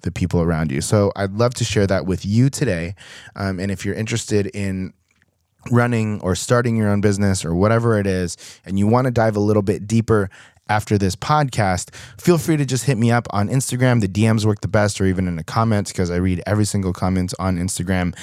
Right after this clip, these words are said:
at Mick, M I Q K. I would definitely love to chat with you about what your business is and give you my two cents if you feel like it would be valuable. I actually wrote down a bunch of these tips today,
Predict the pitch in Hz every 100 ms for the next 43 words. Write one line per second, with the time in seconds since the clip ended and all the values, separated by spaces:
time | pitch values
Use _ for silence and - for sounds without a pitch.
0 | - - 107 104 - 95 92 - - 101
1 | 95 92 - 90 - 87 85 - - -
2 | 92 95 110 - 113 101 92 90 90 85
3 | - - - 92 - 131 104 107 107 101
4 | 92 90 67 107 90 101 98 95 92 98
5 | 90 90 113 135 123 110 - 110 110 107
6 | - 180 190 160 180 175 160 175 151 143
7 | 135 151 156 110 76 - - - - -
8 | 131 156 151 - 160 127 139 123 117 135
9 | 127 98 107 107 117 135 120 110 - -
10 | 165 - 120 101 95 139